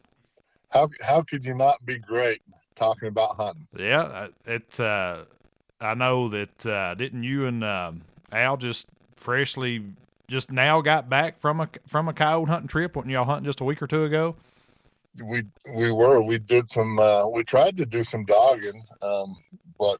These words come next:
Speaker 1: the coyotes just were not real interested in dogging.
Speaker 2: Yeah.
Speaker 1: Sometimes they're alligators and sometimes they're super timid, and these coyotes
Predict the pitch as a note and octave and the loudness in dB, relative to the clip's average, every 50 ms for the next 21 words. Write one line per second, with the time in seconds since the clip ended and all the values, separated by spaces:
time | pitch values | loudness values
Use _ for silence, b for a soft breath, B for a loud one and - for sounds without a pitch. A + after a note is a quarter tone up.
0 | _ - F#2+ G2 F#2 F2 E2 _ _ - - G#2+ G#2+ B2 C3+ A#2+ G2 F#2+ - - | _ -8 -6 -4 -4 -4 -6 _ _ -4 0 2 4 4 4 4 2 -2 -6 -12
1 | - - _ - A#2 A#2+ A2 G#2+ - - G2+ G#2 G#2 G2+ G2 G2+ G#2 G2+ F#2+ - | -18 -20 _ -8 -4 -4 -4 -6 -6 -6 -4 -2 -2 0 2 2 2 2 0 -2
2 | - G2 G2 F#2 F#2+ G2+ G#2 G#2+ G#2+ G#2 G#2 - - G#2 G#2 G2+ - - F#2 - | -6 -14 -12 -6 -2 2 4 4 4 4 2 0 -4 -6 -6 -6 -8 -10 -12 -10
3 | - - F#2+ F2+ F#2 F2 E2 D#2 E2 E2+ F#2+ G2 - G3 F3 - D#3+ D#3 - _ | -8 -8 -6 -6 -6 -8 -6 -2 0 2 4 4 4 2 0 -6 -10 -12 -16 _
4 | _ b b b b b b b b b b b b b b _ _ _ _ _ | _ b b b b b b b b b b b b b b _ _ _ _ _
5 | - - E2 F2 G2 A2+ C3 C3+ C3 B2+ A#2+ D3 C#3+ C#3+ C#3 C3 A#2 A#2 A2+ A2+ | -20 -18 -14 -10 -10 -4 0 0 0 2 4 6 6 6 6 6 6 8 8 8
6 | A#2 A#2+ B2 B2+ C#3 C3+ B2 A#2+ B2+ B2+ C3 C3+ C#3+ C3+ A#2 A#2+ G#2+ G2+ - - | 8 8 8 6 4 2 -2 -4 -4 -4 -4 -2 -4 -6 -8 -10 -14 -14 -10 -6
7 | B2 A#2+ A#2+ A#2 B2 A#2+ A2+ A2+ G#2+ G2+ - - G#2 G2+ F#2+ F#2 - - - - | -6 -6 -6 -4 -2 -2 -2 -2 -6 -8 -4 -2 -2 -2 -2 -4 -8 -12 -8 -6
8 | A#2+ A2+ - - G2+ - - - A2+ A2 G#2 G2+ F#2+ F2+ F2+ F2+ F2 F2 E2+ D#2+ | -6 -6 -6 -6 -10 -6 0 2 4 4 4 4 2 2 0 -2 -4 -4 -8 -10
9 | - G#2+ F#2+ F#2 G2+ G#2 A2 A2 - - - G#2 G2+ G2+ G2+ G#2 G#2 - | -10 -8 -6 -2 -2 -2 -2 -4 0 4 6 8 10 10 10 8 6 4